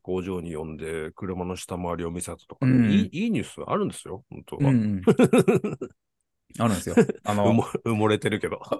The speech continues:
Speaker 2: バカでかいのに埋もれちゃってるんで。
Speaker 1: そうそうそう、なかなかね。
Speaker 2: <laughs> なかなかちょっと、
Speaker 1: うん。
Speaker 2: 皆さんの目にも入りにくいんで。
Speaker 1: はい。いろいろなんかすごく子供が喜んでいたそうなので。
Speaker 2: そうですよ。
Speaker 1: はい。
Speaker 2: 子供は喜びますよ。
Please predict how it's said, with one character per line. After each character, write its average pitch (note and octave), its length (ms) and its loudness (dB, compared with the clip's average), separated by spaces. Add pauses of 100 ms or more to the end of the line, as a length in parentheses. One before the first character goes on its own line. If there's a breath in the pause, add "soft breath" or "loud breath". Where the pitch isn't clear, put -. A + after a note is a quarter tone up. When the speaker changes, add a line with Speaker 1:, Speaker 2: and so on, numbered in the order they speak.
Speaker 2:
バ B2 140 6
カ C#3+ 120 10
で C#3+ 120 10
か D3 160 8
い B2 40 6
の G#2+ 60 2
に G2 100 2
埋 A2+ 60 2
も C3+ 140 6
れ C#3+ 100 8
ち C#3+ 100 0
ゃ C3 40 8
っ B2 100 0
て C3+ 120 2
る - 40 2
ん - 0 -
で。 - 40 2
Speaker 1:
そ C3 160 6
う G#2+ 40 4
そ - 180 -4
う F2+ 60 2
そ G#3 100 8
う、 G3 200 6
な F#3 160 6
か F3+ 100 0
な - 80 -4
か G#2+ 120 -4
ね。 F#3 160 -2
Speaker 2:
<laughs> - 1300 -12
な A#2 120 -2
か A2 80 2
な G#2+ 80 2
か G#2 80 2
ち G#2 60 -2
ょ - 20 -2
っ F2+ 40 -8
と、 F2+ 80 -2
Speaker 1:
う - 20 -4
ん。 G#2+ 240 -8 (340)
Speaker 2:
皆 A#2+ 240 6
さ B2 100 4
ん - 20 -2
の F2+ 60 -4
目 C3+ 120 6
に B2+ 80 6
も G2 60 2
入 A#2 220 4
り B2+ 40 4
に B2 100 6
く G#2+ 120 -4
い - 20 -4
ん - 60 -12
で。 - 80 -8
Speaker 1:
は - 360 -2 (120)
い。 G#2 80 -12
い F#2+ 40 -6
ろ F#2 140 -2
い F2+ 100 0
ろ E2+ 100 2
な E2+ 100 -6
ん D#2+ 60 -10
か - 120 -12
す - 160 -14
ご G2 100 -14
く - 40 -16
子 - 100 -8
供 F#2+ 180 -4
が F#2 100 -2
喜 A2 280 0
ん A#2 40 0
で G#2 80 -2
い F#2+ 40 -4
た F#2 140 -6
そ A2+ 140 0
う - 20 2
な F#2 100 -2
の E2 80 -6
で。 D#2+ 180 -10 (460)
Speaker 2:
そ G#2 60 -4
う F#2 40 -6
で F2 60 -16
す - 80 -16
よ。 - 180 -10 (200)
Speaker 1:
は F2+ 200 -10
い。 - 140 -12 (560)
Speaker 2:
子 G#2 140 -10
供 G#2+ 240 -4
は G#2+ 100 -2
喜 A2 80 0
び A#2 200 2
ま B2 100 -2
す A2 100 -8
よ。 F#2 180 -8